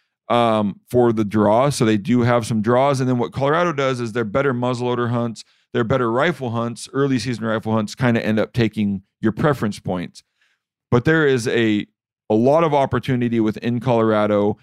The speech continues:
even if you do have to apply some zero point units, so it may be controlled, um, but you can apply. But Colorado's kinda the king of over the counter now that Idaho, um, went the direction they did.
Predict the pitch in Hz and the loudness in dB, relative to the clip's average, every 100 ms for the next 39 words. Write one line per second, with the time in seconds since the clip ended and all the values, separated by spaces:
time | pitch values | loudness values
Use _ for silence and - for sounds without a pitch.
0 | _ 143 160 175 127 117 101 123 135 139 | _ -2 0 0 0 -2 0 2 2 2
1 | 156 143 - 135 147 147 120 110 107 104 | 0 -2 0 2 2 0 -2 -2 0 2
2 | 120 135 110 147 110 139 160 - 123 113 | 2 2 0 0 0 -2 -2 0 2 2
3 | 113 120 120 117 117 104 120 127 139 139 | 2 0 0 -2 -4 -2 0 2 0 -2
4 | - _ _ _ - 120 113 107 101 120 | -16 _ _ _ -4 0 0 0 -2 -2
5 | 113 107 117 107 101 101 101 123 120 120 | -2 -2 -2 -4 -2 -2 0 0 0 0
6 | 156 185 170 151 - 143 127 107 - 147 | 2 2 2 0 0 0 0 -2 -2 -2
7 | 135 117 107 117 113 107 120 117 113 107 | 2 2 2 2 0 0 0 2 0 2
8 | 107 104 - 113 113 113 113 107 104 _ | 2 0 0 2 2 4 4 2 0 _
9 | _ _ _ - 110 101 92 _ 110 120 | _ _ _ 0 2 2 -2 _ -2 0
10 | 113 110 117 117 - 107 104 104 139 135 | 0 0 0 0 -2 -2 -2 0 2 2
11 | 135 117 | 0 -4